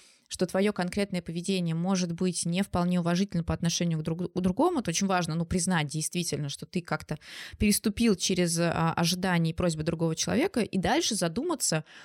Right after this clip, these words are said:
и перефразируя, э, любимую, значит, Арендт, про то, что дальше ты будешь всю свою жизнь просыпаться и подходить к зеркалу, видеть в, в нём человека, который вот таков, каков он есть. Ну, например,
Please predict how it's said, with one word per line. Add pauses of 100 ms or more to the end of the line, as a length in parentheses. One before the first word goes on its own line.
(240)
и
перефразируя,
э,
любимую,
значит,
Арендт,
про
то,
что
дальше
ты
будешь
всю
свою
жизнь
просыпаться
и
подходить
к
зеркалу,
видеть
в,
в
нём
человека,
который
вот
таков,
каков
он
есть.
Ну,
например,